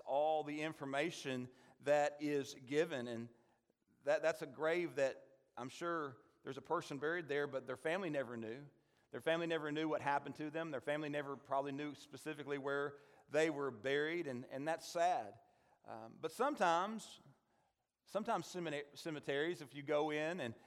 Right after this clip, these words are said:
and you look around and you read different things on stones, they can reveal humor.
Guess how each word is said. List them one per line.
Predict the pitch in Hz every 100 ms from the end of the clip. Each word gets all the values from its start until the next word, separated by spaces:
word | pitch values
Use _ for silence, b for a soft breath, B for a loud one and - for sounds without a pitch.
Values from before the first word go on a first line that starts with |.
| B
and | 135
you | 139
look | 156 165
around | 139 135 151 180
and | 151 131
you |
read | 123 151 160 160 139 B B 139
different | 151 147
things | 151 156
on | 139
stones, | 123 - 143 151 175 - - b b b - 147
they | 151 180
can | 175
reveal | 160 156 151 180 170
humor. | 160 214 233 139